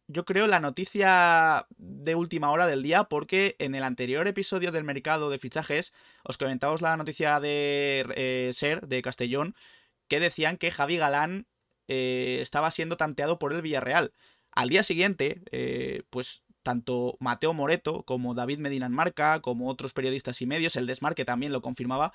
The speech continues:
decían que Javi Galán lo tenía hecho prácticamente con el Villarreal, que se iba a hacer, eh, en cuestión de una cesión, aunque David Medina decía que podía incluso plantearse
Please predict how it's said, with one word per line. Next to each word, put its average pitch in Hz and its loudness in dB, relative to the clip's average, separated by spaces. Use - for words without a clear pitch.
decían 156 0
que 180 -2
Javi 156 -2
Galán 160 2
lo 175 -2
tenía 160 -2
hecho 175 2
prácticamente 165 0
con 151 0
el 147 -2
Villarreal, 143 2
que 143 -4
se 143 -2
iba 143 0
a 135 2
hacer, 190 4
eh, 139 2
en 123 -4
cuestión 147 -4
de 143 2
una 139 -4
cesión, 160 2
aunque 135 0
David 135 0
Medina 151 -2
decía 135 -2
que 131 -6
podía 127 -6
incluso 127 -6
plantearse 123 -8